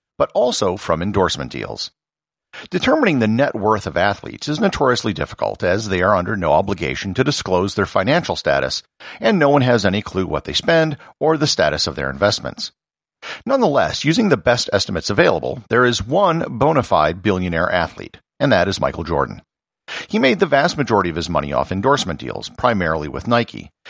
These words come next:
and via investments, primarily his ownership of the Charlotte Hornets. Also close to billionaire status are Tiger Woods and soccer players Cristiano Ronaldo and Lionel Messi,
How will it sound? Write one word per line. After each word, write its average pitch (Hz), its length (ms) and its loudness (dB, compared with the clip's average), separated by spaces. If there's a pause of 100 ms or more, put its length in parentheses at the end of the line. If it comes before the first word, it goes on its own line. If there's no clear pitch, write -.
(160)
and 185 320 2
via 117 220 4
investments, 92 720 -2 (140)
primarily 170 460 2
his 160 180 2
ownership 95 440 0
of 98 100 -4
the 107 80 -4
Charlotte 69 360 -2
Hornets. - 500 -8 (760)
Also 170 340 4
close 110 300 2
to 101 100 -4
billionaire 92 460 2
status 76 460 -2
are 85 160 -2
Tiger 151 340 0
Woods 80 480 -4 (160)
and 98 160 0
soccer - 320 2
players 90 380 -2
Cristiano 80 520 -2
Ronaldo 135 600 0
and 135 80 0
Lionel 98 300 2
Messi, 80 400 -4